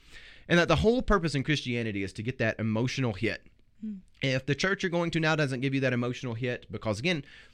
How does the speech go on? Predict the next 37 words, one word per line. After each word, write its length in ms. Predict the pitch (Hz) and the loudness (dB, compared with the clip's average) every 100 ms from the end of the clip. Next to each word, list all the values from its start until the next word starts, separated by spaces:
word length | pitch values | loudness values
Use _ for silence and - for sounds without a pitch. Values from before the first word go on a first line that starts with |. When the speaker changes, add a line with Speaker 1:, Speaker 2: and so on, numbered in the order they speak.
| _ _ - | _ _ -2
Speaker 1:
Jesus 360 | 120 160 156 135 | 0 2 0 -4
is 100 | 123 | -6
defined 380 | 131 127 123 | -4 -2 -2
by 100 | 110 | -2
you, 400 | 110 196 170 110 - | -2 0 2 2 2
you're 140 | 151 | 4
not 180 | 185 143 | 4 4
there 220 | 156 147 | 2 2
to, 320 | 147 131 117 | 2 2 0
to 180 | - 127 | 0 2
worship 320 | 110 120 110 | 4 2 0
Jesus, 380 | 95 135 117 - | -2 -2 -4 -4
you're 100 | 139 | -2
there 140 | 139 117 | -2 -2
to 80 | |
get 240 | 98 117 - | -4 -6 -4
that, 260 | 101 92 - | -4 -4 -6
that 200 | 104 104 | -6 -4
hit 140 | 120 | -4
of 80 | 113 | -4
emotion. 420 | 98 107 104 95 - - - | -4 -6 -8 -10 -14 -20 -6
You 80 | 165 | -4
know, 80 | 185 | -2
just 180 | 208 | -2
pack 180 | 220 202 | -2 -2
up 140 | 190 185 | -2 -4
and 100 | 170 | -6
leave. 220 | 120 - _ _ _ _ - - _ _ - | -8 -14 _ _ _ _ -20 -20 _ _ -12
And 160 | 170 - _ _ - | -10 -12 _ _ -6
there 140 | 202 | 0
are 120 | 294 302 | 2 2
times 360 | 175 139 127 | 2 0 0
where 140 | 131 120 | -2 0
one 220 | 120 117 | -2 -2
should, 300 | 113 101 - _ _ | -4 -4 -8 _ _
should 360 | - 131 110 98 - - - - | -2 -2 -2 -6 -18 -20 -2 0
examine 680 | 123 120 120 113 98 101 | 2 2 0 -2 -4 -8